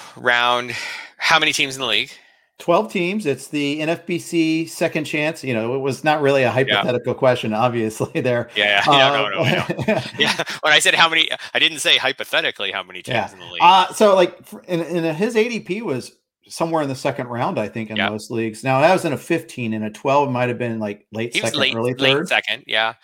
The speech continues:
Speaker 1: I'll, I'll, I'll drop him to, like, the fourth, just because he's coming off an injury. <sighs> Maybe I drop him even further. No, I'll, I'll say about the fourth.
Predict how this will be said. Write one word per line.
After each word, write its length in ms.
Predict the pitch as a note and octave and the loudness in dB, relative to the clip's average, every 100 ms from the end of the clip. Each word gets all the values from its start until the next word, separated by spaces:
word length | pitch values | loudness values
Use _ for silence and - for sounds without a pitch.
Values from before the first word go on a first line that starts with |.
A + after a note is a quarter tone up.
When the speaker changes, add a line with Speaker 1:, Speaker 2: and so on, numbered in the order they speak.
| - - | -16 -4
Speaker 1:
I'll, 160 | - D#3+ D#3+ | 0 2 4
I'll, 240 | E3 F3 D#3+ | 2 2 2
I'll 140 | D#3 | 2
drop 260 | D#3+ E3 D#3 | 2 2 2
him 160 | F3 D#3 | -2 -6
to, 260 | D3+ C3 A#2+ | -8 -6 0
like, 220 | A#2 A2+ - | 0 0 -8
the 80 | A2+ | -12
fourth, 580 | - G#2+ E2+ - - _ - - | -10 -12 -12 -12 -18 _ -20 -6
just 200 | - E3 | -2 -2
because 280 | G#3 F3+ E3+ | -2 -2 -2
he's 140 | D#3 | -4
coming 300 | - D3+ C#3 | -4 -4 -2
off 220 | C3 B2 - | -2 -2 -2
an 80 | |
injury. 580 | A2 G#2+ A2+ A2 G#2+ G#2 _ _ _ _ | -4 -4 -6 -6 -6 -6 _ _ _ _
<sighs> 380 | - - - G2+ | -10 -8 -8 -8
Maybe 260 | G#2+ A#2+ | -8 -4
I 60 | E3 | -4
drop 220 | C#3+ G#2+ | -2 -2
him 60 | G#2+ | -4
even 140 | G2+ | -10
further. 380 | - F#2+ G2+ C#3+ | -10 -8 -8 -4
No, 240 | G3+ G#3 | 0 0
I'll, 200 | - D#3+ | 2 0
I'll 180 | - D#3 | 2 2
say 160 | - D#3+ | 2 0
about 180 | C#3 B2 | 0 -4
the 60 | |
fourth. 340 | - F2+ D#2 | -10 -12 -12